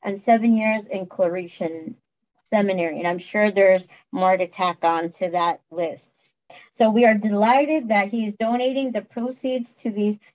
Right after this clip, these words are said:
Zoom gatherings to our retreat center during this difficult time.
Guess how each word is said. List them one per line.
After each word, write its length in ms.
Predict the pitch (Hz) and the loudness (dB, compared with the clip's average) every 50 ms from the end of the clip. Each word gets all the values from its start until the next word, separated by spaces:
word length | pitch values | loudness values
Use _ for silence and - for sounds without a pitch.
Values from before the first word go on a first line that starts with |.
| _ _ _ _ _ _ | _ _ _ _ _ _
Zoom 200 | - 247 277 285 | 0 2 2 2
gatherings 440 | 277 277 247 240 233 233 233 226 226 - | 2 2 2 4 4 2 0 0 -2 -2
to 100 | - 220 | 0 0
our 120 | 202 196 | 0 0
retreat 480 | 185 190 180 - - 240 233 226 - - | 0 -4 -6 -8 -8 -8 -8 -8 -6 -4
center 380 | 226 214 220 214 - 220 208 | -4 -4 -2 -4 -4 -4 -4
during 320 | 202 - 185 185 185 185 180 | -2 -2 -2 0 0 -2 -4
this 140 | 185 180 | -6 -8
difficult 680 | - _ 196 185 - - 185 - - 180 180 180 - _ | -8 _ -10 -8 -8 -10 -8 -4 -2 0 0 -2 -4 _
time. 400 | _ - 185 185 180 175 170 160 | _ -8 -6 -4 -4 -4 -4 -6